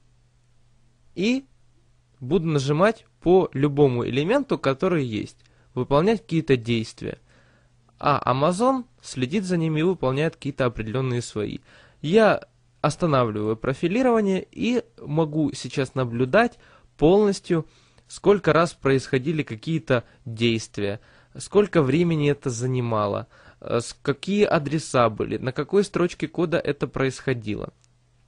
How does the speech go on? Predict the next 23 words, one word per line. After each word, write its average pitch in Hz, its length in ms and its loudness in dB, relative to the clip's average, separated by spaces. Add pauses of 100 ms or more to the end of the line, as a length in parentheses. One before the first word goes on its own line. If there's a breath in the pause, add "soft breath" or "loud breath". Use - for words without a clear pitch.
(260)
В 135 100 -8
данном 123 480 2
случае 202 640 0 (400 soft breath)
мы 151 140 0
можем 139 320 2
также 131 560 2
в-, 113 440 -12
начинать 131 460 -4
несколько 131 480 -2
профилирований, 214 920 0 (280 loud breath)
а 131 100 -4
потом 190 420 2
это 131 200 -4
всё 175 200 -2
превращается 139 680 -2
в 117 100 -4
отчёты, 113 460 -4
с-, - 120 -18 (140)
между 127 280 -6
которыми 180 580 0
мы 135 160 -2
можем 131 400 -4 (180)
переключаться. 120 840 -6